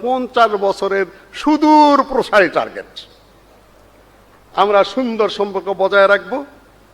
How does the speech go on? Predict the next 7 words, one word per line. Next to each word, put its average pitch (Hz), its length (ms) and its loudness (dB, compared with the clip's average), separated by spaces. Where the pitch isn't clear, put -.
সবার 175 320 -2
সাথে। 208 280 -10
আমরা 185 320 0
মাঠে 175 280 -4
অবস্থানে 165 680 -6
ছিলাম, 170 380 -4
আছি। 294 400 -2